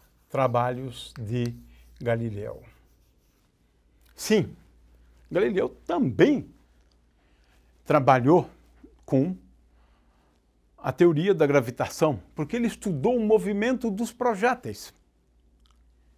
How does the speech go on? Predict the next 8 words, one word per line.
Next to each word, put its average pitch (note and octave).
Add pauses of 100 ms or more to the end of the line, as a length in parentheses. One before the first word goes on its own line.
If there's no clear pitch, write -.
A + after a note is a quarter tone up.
(840)
E A#3
ele B3
entendeu C#3+ (720)
que -
o A#3
movimento E3
dos D3+
projéteis A2+